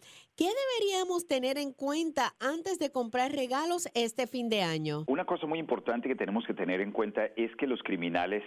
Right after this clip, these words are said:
Speaker 2: que llevan a cabo estas estafas y estos fraudes saben que nosotros estamos más ocupados,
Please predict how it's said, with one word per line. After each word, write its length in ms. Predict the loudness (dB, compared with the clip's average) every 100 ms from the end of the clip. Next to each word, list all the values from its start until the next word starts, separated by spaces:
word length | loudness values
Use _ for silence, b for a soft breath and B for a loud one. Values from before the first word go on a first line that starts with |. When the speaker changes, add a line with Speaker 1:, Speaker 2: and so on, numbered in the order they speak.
| -4
Speaker 2:
que 100 | -2
llevan 240 | 2 0
a 80 | 0
cabo 220 | 0 0
estas 200 | 0 -4 -6
estafas 540 | -8 -2 -2 -2 -4 -4
y 60 |
estos 240 | -4 -2 -2 0
fraudes 420 | 0 0 -2 -4 -6 -2
saben 260 | 0 0
que 140 | -2 -2
nosotros 420 | -2 -2 -4 -6 -4
estamos 340 | -4 -4 -2
más 180 | -4 -4
ocupados, 560 | -6 -6 0 0 0